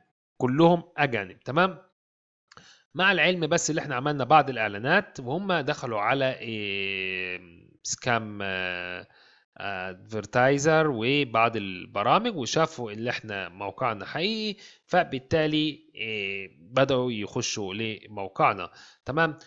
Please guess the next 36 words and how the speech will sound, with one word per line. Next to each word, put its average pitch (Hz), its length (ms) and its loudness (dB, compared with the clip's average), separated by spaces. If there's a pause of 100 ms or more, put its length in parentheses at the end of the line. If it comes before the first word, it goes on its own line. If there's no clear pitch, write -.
(220)
النقطة 233 400 2
الجديدة 143 640 -2
اللي 131 140 -2
أنا 160 140 -2
عايز 131 240 -2
أقولها، 156 200 2
طبعًا 180 300 2
هيكون 135 220 -2
في 160 120 -4
تحديث 135 340 -6
طبعًا 120 260 -4
قريب 117 260 -4
إن 107 80 -10
شاء 117 160 -4
الله، 135 160 0
واللي 120 200 0
أنا 120 80 -8
قلته 123 280 -8
في 120 140 -8
اللايف، 165 500 0
ولكن 131 400 -2
حاليًا 117 400 -6
التحديث 113 560 -10
بتاعنا 147 500 -2
هو 127 300 -4
اللي 107 220 -6
احنا 123 400 -8
هنقوم 123 520 -2
بإلغاء 127 1000 -2
عملة 120 380 0
معينة، 113 520 -2
ولن، 123 400 -4
ولن 127 300 -4
نقرر 117 420 -2
حتى - 280 -8
الآن، 190 400 -4